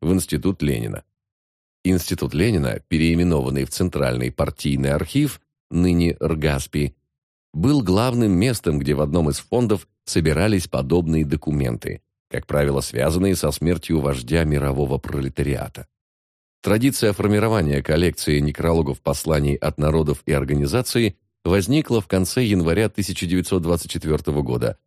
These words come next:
после смерти Ленина. Второй тип записей —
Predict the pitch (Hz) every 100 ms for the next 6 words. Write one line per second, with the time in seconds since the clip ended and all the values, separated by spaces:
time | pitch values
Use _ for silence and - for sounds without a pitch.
0 | _ - 104 120 117 120 85 - 69 76
1 | 67 - - _ _ _ _ _ _ _
2 | _ _ _ _ _ - 67 69 110 -
3 | 139 110 127 - 113 123 120